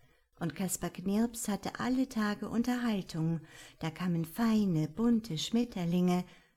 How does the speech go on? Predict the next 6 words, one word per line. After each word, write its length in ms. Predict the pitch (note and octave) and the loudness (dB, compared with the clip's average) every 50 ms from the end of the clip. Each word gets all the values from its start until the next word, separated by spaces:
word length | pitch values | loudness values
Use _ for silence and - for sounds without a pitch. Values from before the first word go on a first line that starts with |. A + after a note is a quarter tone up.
| _ _ - | _ _ -4
prächtige 480 | - C#4+ C#4 C4+ - - G#3+ - F3 | -2 -2 -2 -2 -6 -8 -6 -4 -6
Käfer 640 | E3 - - - A#3+ B3 B3 A#3 - F3+ E3 D3+ - - | -6 -6 -4 0 0 0 0 0 -2 -4 -6 -4 -4 -2
und 180 | G3+ G#3 - - - - - - - | -4 -4 -4 -6 -18 -20 -20 -18 -10
Tausende 680 | - C4 C#4 C#4+ D#4 D#4 D4+ C#4 - A#3+ B3 A#3+ B3 | -4 -2 -2 0 0 0 -2 0 2 2 2 2 2
von 220 | A#3 - A3+ G#3+ G#3+ | 0 0 0 0 0
Bienen 640 | G#3+ A3 A3+ A#3 A#3+ A#3+ A#3+ A3+ A3 G#3+ G#3+ - | 0 0 2 2 4 4 4 4 4 4 2 0